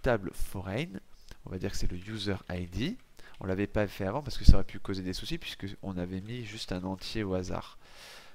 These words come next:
Donc on a comme référence, ben, l'I D sur la table users. Et toujours undelete cascade pour pas avoir d'I D fantôme.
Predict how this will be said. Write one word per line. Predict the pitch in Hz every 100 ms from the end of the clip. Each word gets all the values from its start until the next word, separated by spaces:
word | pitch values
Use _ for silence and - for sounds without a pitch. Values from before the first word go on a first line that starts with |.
| -
Donc | 110 - - - - -
on | 165
a | 185
comme | - 135
référence, | 160 - 151 147 127
ben, | 98
l'I | 107 120 -
D | 117 220 254
sur | - - - 180
la | 120
table | 98 156 202 160 -
users. | 117 160 110 95 92 95 - - - - - -
Et | 110
toujours | - 98 127 160
undelete | - 120 113 110 -
cascade | 95 - - 147 160 156 - -
pour | -
pas | - 117
avoir | 104 123
d'I | 131 104
D | 120
fantôme. | - 98 90